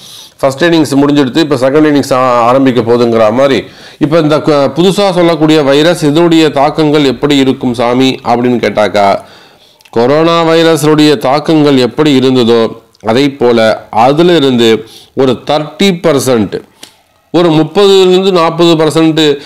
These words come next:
அதனுடைய தாக்கம் இருக்கும். கொரோனா அளவுக்கு ஹண்ட்ரட் பர்சன்ட் இருக்காது, அதுக்குள்ளேயே தடுத்து எல்லாம் நிப்பாட்டிடுவாங்க. இருந்தாலும் கொஞ்சம் spread ஆகுறது எப்படி இருக்கும் கேட்டீங்கன்னா, ஒரு தேர்ட்டி பர்சன்ட் என்னுடைய கணக்கு, என்னுடைய ஜோதிட கணிப்பு,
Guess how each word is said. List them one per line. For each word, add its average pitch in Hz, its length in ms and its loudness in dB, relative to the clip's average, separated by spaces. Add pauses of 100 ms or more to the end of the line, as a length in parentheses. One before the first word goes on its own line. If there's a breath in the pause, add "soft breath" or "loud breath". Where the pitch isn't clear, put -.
(160 loud breath)
அதனுடைய 151 420 0
தாக்கம் 147 460 -2
இருக்கும். 117 560 0 (840 soft breath)
கொரோனா 147 380 0
அளவுக்கு 160 340 0
ஹண்ட்ரட் 147 420 0
பர்சன்ட் 156 340 0
இருக்காது, 120 420 0
அதுக்குள்ளேயே 127 380 0
தடுத்து 131 340 -2
எல்லாம் 127 240 0
நிப்பாட்டிடுவாங்க. 113 680 -2 (380 loud breath)
இருந்தாலும் 143 720 2 (320)
கொஞ்சம் 143 260 0
spread 156 320 -2
ஆகுறது 156 240 0
எப்படி 131 240 0
இருக்கும் 123 280 -2
கேட்டீங்கன்னா, 131 280 2
ஒரு 160 100 0
தேர்ட்டி 170 300 -2
பர்சன்ட் 165 440 0 (100)
என்னுடைய 135 500 2
கணக்கு, 131 400 -2 (1160 soft breath)
என்னுடைய 147 400 0
ஜோதிட 135 460 0
கணிப்பு, 110 500 0